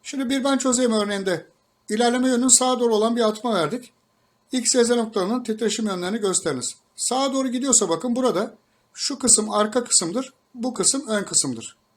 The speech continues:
Şu kısım ön kısım. Atmanın ön kısmı. X de ön kısımda bulunduğuna göre şimdi titreşim yönümüzü hemen çizmeye çalışalım. Şöyle yeşille göstereceğim. Bakın ön kısım olduğu için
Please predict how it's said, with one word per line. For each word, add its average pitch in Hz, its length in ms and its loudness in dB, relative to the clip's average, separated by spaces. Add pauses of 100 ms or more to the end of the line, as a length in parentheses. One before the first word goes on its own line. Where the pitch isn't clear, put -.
(200)
Şu - 240 -12
kısım 233 280 -4
ön 147 160 -4
kısım. - 260 -8 (500)
Atmanın 165 380 -6
ön 139 120 -6
kısmı. - 320 -8 (680)
X 220 280 2
de 247 40 2
ön 233 200 0
kısımda 208 440 0
bulunduğuna 220 420 0
göre 185 360 0 (280)
şimdi 254 480 -2 (1800)
titreşim 214 500 0
yönümüzü 208 540 0
hemen 208 460 -2 (340)
çizmeye 202 360 -2
çalışalım. 170 420 0
Şöyle 247 220 -4
yeşille 233 400 2
göstereceğim. 185 480 0 (600)
Bakın 254 340 -2
ön 233 160 0
kısım 233 280 0
olduğu 226 180 0
için 269 360 -2